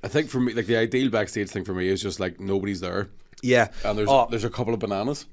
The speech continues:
Speaker 2: See, before gigs, I don't like talking.
Speaker 1: Aye, I'm
Speaker 2: And I
Speaker 1: the
Speaker 2: don't
Speaker 1: same.
Speaker 2: like people listening to music and all.
Speaker 1: Yeah.
Speaker 2: I like to just have a wee think.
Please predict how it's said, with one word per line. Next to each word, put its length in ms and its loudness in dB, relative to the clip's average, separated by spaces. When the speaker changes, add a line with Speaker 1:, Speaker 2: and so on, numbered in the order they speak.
Speaker 2:
See, 200 -2
before 380 -8
gigs, 320 -12
I 100 -10
don't 140 -12
like 120 -14
talking. 380 -16
Speaker 1:
Aye, 160 -6
I'm 40 -4
Speaker 2:
And 80 -2
I 40 -2
Speaker 1:
the 40 -4
Speaker 2:
don't 80 0
Speaker 1:
same. 60 -2
Speaker 2:
like 180 0
people 260 -8
listening 340 -10
to 40 -12
music 220 -12
and 80 -8
all. 80 -2
Speaker 1:
Yeah. 80 0
Speaker 2:
I 80 2
like 160 2
to 60 -14
just 180 -10
have 80 -6
a 40 -8
wee 120 -10
think. 400 -14